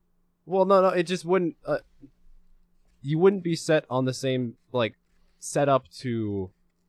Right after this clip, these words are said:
be awake or w-, like, well awake for the rest of the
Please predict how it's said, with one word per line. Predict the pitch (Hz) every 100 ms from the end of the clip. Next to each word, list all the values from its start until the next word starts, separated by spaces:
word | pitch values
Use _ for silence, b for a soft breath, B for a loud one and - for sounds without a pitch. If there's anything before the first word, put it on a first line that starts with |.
| _ _ _ _ _ _ -
be | 135 131 120 - _ -
awake | 117 120 117 110 - _ _ _ -
or | 120
w-, | 113 117 123
like, | 117 95 _ _ 113
well | 120 120
awake | 110 110 107 -
for |
the | 104
rest | 98 95 -
of |
the | 92